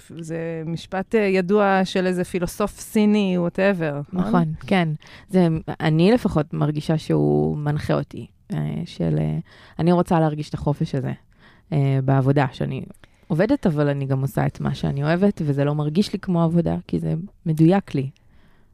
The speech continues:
Speaker 1: כן, וגם, אני אוסיף על זה עוד מימד, אה, רוחני, אה,
Speaker 2: כן.
Speaker 1: כן. אז אני אגיד שבעצם, אה,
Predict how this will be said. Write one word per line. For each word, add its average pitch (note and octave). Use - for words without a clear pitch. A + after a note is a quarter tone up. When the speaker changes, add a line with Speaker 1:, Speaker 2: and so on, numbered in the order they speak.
Speaker 1:
כן, D#4
וגם, F3
אני E3
אוסיף F3
על F#3+
זה F3
עוד E3+
מימד, F3
אה, F3+
רוחני, D#3+
אה, D3+
Speaker 2:
כן. D#3+
Speaker 1:
כן. -
אז E3+
אני E3
אגיד G3+
שבעצם, D#3+
אה, C#3